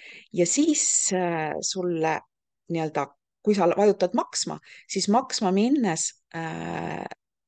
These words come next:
sul näitab selle, selle summaks nulli, kui sa seda kupongi oled kasutanud,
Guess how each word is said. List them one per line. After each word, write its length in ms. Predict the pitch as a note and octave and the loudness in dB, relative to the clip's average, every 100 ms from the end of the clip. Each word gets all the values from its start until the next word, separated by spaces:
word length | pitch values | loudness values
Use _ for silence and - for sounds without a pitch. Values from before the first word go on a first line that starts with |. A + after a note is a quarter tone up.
| _ | _
sul 220 | - F3 F3 | 2 4 6
näitab 400 | G3+ A#3 - - | 4 4 -2 -4
selle, 360 | - D#3 D#3 - - | 0 2 2 -2 -4
selle 220 | D#3+ D#3+ | -4 -2
summaks 540 | - A#3 G3+ - - - _ | 2 2 2 -2 -8 -10 _
nulli, 380 | G#3 G#3+ F#3+ A#3+ C4 | 0 0 2 -2 -2
kui 80 | G#3 | -2
sa 120 | F#3 | -2
seda 220 | F#3+ F#3 - | -2 -4 -6
kupongi 400 | G3 G3+ G3+ F3+ | -4 2 2 2
oled 140 | F3 - | -2 -2
kasutanud, 460 | F#3+ F3+ - E3 | -6 -6 -6 -8